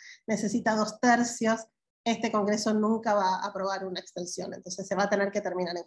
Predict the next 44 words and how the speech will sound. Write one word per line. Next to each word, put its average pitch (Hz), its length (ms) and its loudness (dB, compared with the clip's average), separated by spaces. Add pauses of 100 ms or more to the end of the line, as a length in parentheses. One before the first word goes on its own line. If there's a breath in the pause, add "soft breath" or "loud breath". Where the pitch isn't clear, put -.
(120)
julio. - 340 -2 (520 loud breath)
Se - 160 0
había 233 180 6
aprobado 254 520 6
también 247 420 2
la 240 140 2
posibilidad, 214 800 2 (400)
personalmente 202 640 -2
yo 202 120 -4
no 196 80 0
era 196 140 0
muy 208 180 0
fan, 254 360 2
de 214 100 2
tener 214 260 0
plebiscitos 214 540 -2
dirimentes, 202 840 -2
¿sí? 254 240 -2 (320 loud breath)
Artículos 240 720 2
que 233 180 0
superaran 214 640 2
más 233 380 4
de 214 360 -2 (280 soft breath)
la 196 340 -2
mayoría 214 520 2
absoluta 220 960 -2
de 214 120 0
votos 220 320 -4
a 208 60 -2
favor, 233 320 2
pero 196 160 -6
no 202 120 -6
llegaran 220 420 -2
a 220 40 -2
los 220 140 -2
dos 247 220 -4
tercios, 269 440 -4
iban 220 200 -2
a 214 80 -2
ser 233 360 -4
presentados 208 520 -4
a 214 40 0
la 202 100 0
ciudadanía 208 760 -2